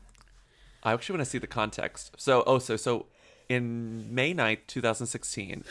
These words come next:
Jesse Tyler Ferguson tweeted, "Hashtag ad. Every Canada local knows the best hashtag hot tacos come from around the s-, come from the street taquerias in East L A and Boyle Heights. Hashtag Pepsid Test Tastemakers.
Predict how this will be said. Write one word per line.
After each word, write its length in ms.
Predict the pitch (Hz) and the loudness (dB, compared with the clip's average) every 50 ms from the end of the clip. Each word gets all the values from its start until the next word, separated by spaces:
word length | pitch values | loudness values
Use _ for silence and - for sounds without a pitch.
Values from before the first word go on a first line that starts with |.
| 123 | -2
Jesse 260 | - 123 110 - - 120 | 0 0 0 0 0 -2
Tyler 240 | 120 113 110 110 | 0 0 0 2
Ferguson 420 | 107 - 107 101 107 107 - 110 104 | 2 0 0 0 0 -2 -4 -4 -8
tweeted, 360 | - - 110 98 92 92 90 - - - - _ _ _ _ _ - - - _ - - | -8 -6 -4 -2 -2 -2 -2 -4 -8 -20 -20 _ _ _ _ _ -20 -20 -20 _ -4 2
"Hashtag 420 | - 160 170 160 - 196 180 165 - - | 4 4 4 4 4 2 2 2 4 4
ad. 360 | 110 107 101 92 71 - - _ _ _ - - _ _ - - - - - - - - - _ - | 6 6 6 4 0 -6 -10 _ _ _ -20 -20 _ _ -20 -20 -20 -20 -20 -20 -20 -20 -10 _ 4
Every 280 | 160 175 175 240 254 | 4 6 6 4 0
Canada 420 | - - - 139 131 131 127 123 110 | 0 0 2 2 4 6 6 4 4
local 380 | 104 107 113 104 - 101 104 | 6 4 4 2 2 -2 -2
knows 240 | 101 104 104 107 - | 0 0 0 0 2
the 100 | - 113 | 0 2
best 280 | - 135 143 151 - - | 4 4 4 4 2 0
hashtag 480 | 120 110 110 104 - - 110 101 101 - | 2 2 2 2 2 2 2 2 0 0
hot 320 | - - 110 113 117 117 - - | -2 0 2 2 2 0 -6 -6
tacos 540 | - - 127 123 123 - 90 85 95 - - | 0 4 4 4 4 2 -2 -4 -4 -4 -4
come 220 | - - 147 139 127 | -2 0 0 0 0
from 120 | - 117 | -2 -2
around 360 | 113 104 110 117 117 127 139 143 | 0 2 4 6 4 4 2 -2
the 60 | 143 | -6
s-, 100 | - - | -8 -8
come 220 | - - 165 156 | -4 -2 -2 -2
from 120 | - 151 135 | -2 -2 -2
the 60 | 120 | -2
street 360 | 113 - - - 151 156 151 | -2 -2 -2 -2 -2 -2 0
taquerias 560 | - 156 143 139 - 143 131 123 117 117 113 - | 2 2 2 2 2 2 4 4 4 4 2 0
in 100 | 92 - - | -2 -4 -4
East 260 | 127 135 127 - - | -4 -4 -2 2 4
L 180 | 135 127 123 123 | 4 6 6 6
A 280 | 117 117 127 135 131 - - - 135 - | 6 6 6 4 0 -4 -12 -16 -12 -10
and 280 | - 82 92 92 - - | -10 -10 -10 -10 -4 0
Boyle 340 | 107 101 101 104 113 127 | 2 4 6 6 6 4
Heights. 520 | 127 117 120 90 64 64 - - - - - - - - - - - | 4 4 4 4 4 2 -2 -6 -10 -10 -12 -16 -20 -20 -16 -2 2
Hashtag 540 | 139 151 143 131 - - 113 107 104 98 - - _ | 4 4 4 4 2 0 2 2 2 0 -2 -6 _
Pepsid 420 | - - 120 - - - 147 147 143 | -4 -4 -2 -2 -2 -2 -4 -4 -2
Test 280 | - - 113 110 - | -2 -2 -4 -4 -4
Tastemakers. 720 | - - 120 110 - - - 104 101 - - 98 104 98 - | -4 -2 -2 -2 -2 -2 -4 -4 -4 -2 -2 -2 -2 -4 -6